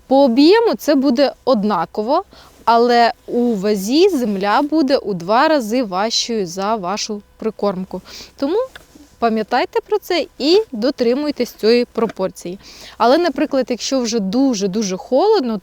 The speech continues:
восени, або це навіть дуже рання весна, а хочеться, знаєте, вже якусь плотву половити,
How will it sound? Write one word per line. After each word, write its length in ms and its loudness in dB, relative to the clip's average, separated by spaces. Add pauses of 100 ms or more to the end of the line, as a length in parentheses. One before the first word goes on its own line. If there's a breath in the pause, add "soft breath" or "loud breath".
(100)
восени, 640 -4 (320 loud breath)
або 560 2
це 140 -8
навіть 480 -2
дуже 360 0
рання 760 0
весна, 540 2
а 40 0
хочеться, 480 -2
знаєте, 340 -2
вже 180 -2
якусь 340 2
плотву 500 2
половити, 640 2